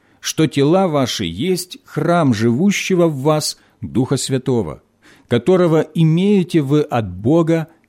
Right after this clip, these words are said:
и вы не свои, ибо вы куплены дорогою ценою? Поэтому прославляйте Бога в телах ваших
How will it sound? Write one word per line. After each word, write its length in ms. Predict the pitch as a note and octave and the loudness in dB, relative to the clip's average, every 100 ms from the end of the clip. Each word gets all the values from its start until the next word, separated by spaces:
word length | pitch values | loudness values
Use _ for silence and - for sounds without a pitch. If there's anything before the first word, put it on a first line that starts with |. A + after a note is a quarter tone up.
| _ F3 | _ -2
и 140 | D#3+ | 0
вы 240 | G#2 C3+ | 2 4
не 120 | B2+ A#2 | 4 2
свои, 580 | - A2 A2 G2 C#2 - _ _ _ _ | 0 -2 -2 -4 -8 -14 _ _ _ _
ибо 220 | A#2 D3 D3+ | -2 2 2
вы 340 | C3+ D#3+ A3+ | 2 2 2
куплены 800 | - G#3 F3+ D3 C3 A#2 E2+ - _ _ _ _ | 2 0 0 0 0 0 -2 -8 _ _ _ _
дорогою 640 | F#2 F2 D#3+ E3+ D3+ D3 D3+ | -4 0 2 2 2 2 0
ценою? 640 | - D#3 C3 F2+ C#2 - _ _ _ _ - - - | 0 0 2 -2 -6 -14 _ _ _ _ -20 -10 0
Поэтому 680 | D#3 G#3 G#3 F#3+ F#3 F3 _ _ _ _ | 2 4 2 2 2 0 _ _ _ _
прославляйте 920 | D#3+ F3 - F3+ E3+ G3 G#3+ E3+ C#3 | -2 0 2 2 4 4 2 2 0
Бога 420 | G#2+ F#2+ D3 A#2+ G#2 | -2 0 0 0 -2
в 120 | - | -4
телах 460 | G#2 A2+ F3+ F#3 D#3+ | 0 2 2 0 -2
ваших 500 | E3+ D#3 D3+ C3+ | -4 -4 -8 -10